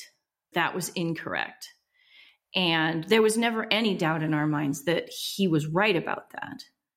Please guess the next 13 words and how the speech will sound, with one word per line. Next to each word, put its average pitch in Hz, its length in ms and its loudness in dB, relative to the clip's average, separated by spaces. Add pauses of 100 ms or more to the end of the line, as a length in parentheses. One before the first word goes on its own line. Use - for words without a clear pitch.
(320)
So - 140 2
I 190 80 6
want 214 160 4
to 202 60 4
make 180 180 2
sure 175 260 4
that 160 360 0
when 170 200 2
we 170 120 0
talk 185 380 2
about 160 260 0
not 156 200 4
understanding, 151 760 2